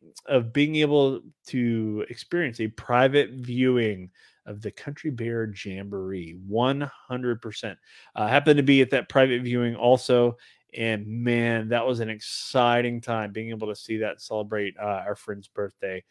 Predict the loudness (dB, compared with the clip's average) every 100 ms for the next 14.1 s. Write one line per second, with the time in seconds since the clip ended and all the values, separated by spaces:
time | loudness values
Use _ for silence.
0 | _ _ _ -14 -12 -8 -6 -4 -4 -6
1 | -8 -8 -8 -8 -12 -14 -12 -8 -6 -4
2 | -4 -6 -6 -6 -8 -8 -8 -8 -10 -14
3 | -14 -10 -8 -8 -10 -14 -12 -10 -10 -12
4 | -14 _ -20 _ _ -2 4 4 2 -10
5 | -18 -18 -20 _ -2 6 8 8 2 6
6 | 8 8 6 8 10 10 8 4 6 6
7 | 6 4 4 4 4 2 2 -2 -4 -2
8 | 4 4 4 -2 2 2 2 0 0 0
9 | 2 2 2 0 0 2 4 4 4 4
10 | 0 0 -2 -2 -2 0 2 0 -6 -8
11 | -6 -6 -8 -12 -6 -2 -2 0 -2 -2
12 | -8 -10 -6 -4 -4 -2 -2 -2 -6 -6
13 | -10 _ -20 _ _ -8 -4 -4 -4 -8